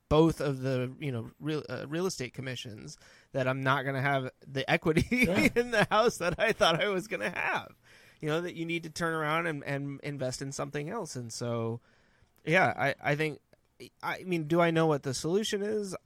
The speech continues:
Speaker 1: besi-, beyond what you're suggesting, right? Lowering commissions in general and capping them somewhere, or,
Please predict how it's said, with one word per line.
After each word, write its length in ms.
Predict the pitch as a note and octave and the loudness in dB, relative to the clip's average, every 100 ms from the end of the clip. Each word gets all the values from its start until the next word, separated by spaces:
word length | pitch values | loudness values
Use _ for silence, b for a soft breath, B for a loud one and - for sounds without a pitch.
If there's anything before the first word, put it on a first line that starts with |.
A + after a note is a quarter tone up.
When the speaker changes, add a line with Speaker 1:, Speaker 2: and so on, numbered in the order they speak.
| D3 | 0
Speaker 1:
besi-, 440 | D3+ C#3 D#3 D#3 | 0 4 4 4
beyond 360 | D3+ D#3+ F3+ F3 | 4 6 6 4
what 140 | D3 | -2
you're 220 | C#3 F3+ | -2 -2
suggesting, 580 | F3+ C#3 C#3 A2+ - - | -2 -6 -8 -10 -12 -10
right? 220 | C3 C#3+ | -6 -6
Lowering 480 | C3 C#3+ D3+ D3+ D3 | -4 -2 -2 -2 -6
commissions 560 | C#3+ D3 C3+ D3 C#3 C3 | -6 -6 -4 -4 -8 -8
in 140 | B2+ | -8
general 600 | C3+ E3+ D#3+ D#3 D3+ D3 | -4 -2 -2 -2 -2 -4
and 180 | A2 B2+ | -6 -4
capping 400 | C#3 C3+ - C3+ | 0 0 0 -4
them 120 | B2+ | -6
somewhere, 560 | C3 D3 C#3+ C#3+ C#3+ C#3 | -6 -6 -4 -4 -2 -4
or, 440 | - C#3 C3 C3 | -2 2 4 4